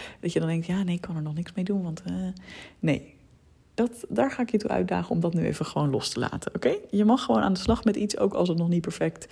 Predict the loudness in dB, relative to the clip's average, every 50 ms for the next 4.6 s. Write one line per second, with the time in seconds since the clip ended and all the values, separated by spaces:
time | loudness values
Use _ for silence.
0 | -18 -20 -20 -20 _ 0 2 2 2 2 0 0 0 0 0 0 0 2 2 0
1 | 0 0 -2 -2 -2 -4 -4 -2 -2 -2 -2 -2 -4 -4 -2 -2 -4 -4 -6 -8
2 | -6 -6 -4 -2 -2 -2 -2 -2 -2 -2 -4 -6 -10 -12 -12 -20 -20 -20 -20 -18
3 | -18 -16 -16 -16 -16 -16 -18 -18 -18 -20 -20 -20 -20 -20 -20 -20 -20 -20 -20 -20
4 | _ 2 6 8 8 8 8 4 0 -2 -6